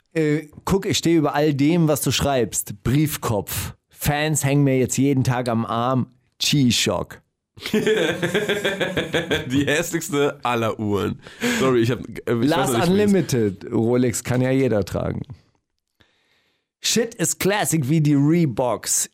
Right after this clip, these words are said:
Speaker 1: Ich stehe ganz oben wie ein Briefkopf. Shindy steht eigentlich gar nicht auf billige Turnschuhe, aber der Reim war fett.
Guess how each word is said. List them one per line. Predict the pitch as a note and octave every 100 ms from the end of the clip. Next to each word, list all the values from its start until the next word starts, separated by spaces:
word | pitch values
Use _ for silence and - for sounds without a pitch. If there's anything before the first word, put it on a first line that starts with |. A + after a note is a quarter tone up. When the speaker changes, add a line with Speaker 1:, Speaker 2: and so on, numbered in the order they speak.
| -
Speaker 1:
Ich | B2+
stehe | - E3+ D3+
ganz | D3+ B2+
oben | F#3 E3+ C#3 B2
wie | C#3+
ein | C3+ A#2+ - -
Briefkopf. | A#2+ C3+ A#2 - A2 F2 - - - _ _ _
Shindy | - - B2 B2 C#3 C#3+
steht | - - C#3
eigentlich | B2+ A#2+ -
gar | A2+ A#2
nicht | B2 G#2
auf | -
billige | A#2 A2+ G#2+
Turnschuhe, | A#2 A2 A#2+ A#2 -
aber | G#2
der | G2+ F#2+
Reim | G2+ G#2 G#2
war | G2
fett. | - - - -